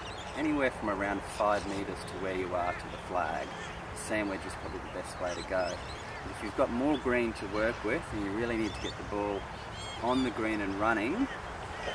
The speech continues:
I'd definitely go for an eight or a nine iron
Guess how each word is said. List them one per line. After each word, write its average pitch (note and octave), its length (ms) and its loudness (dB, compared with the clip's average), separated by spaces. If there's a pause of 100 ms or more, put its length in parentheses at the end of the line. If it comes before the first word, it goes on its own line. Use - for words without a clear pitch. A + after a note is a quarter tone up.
(720)
I'd C3+ 120 2
definitely D#3 380 4
go D3 200 10
for C#3+ 200 0
an C3+ 100 4
eight F3+ 260 6 (520)
or B2+ 80 2
a B2 40 2
nine C#3 360 6
iron G#3 380 6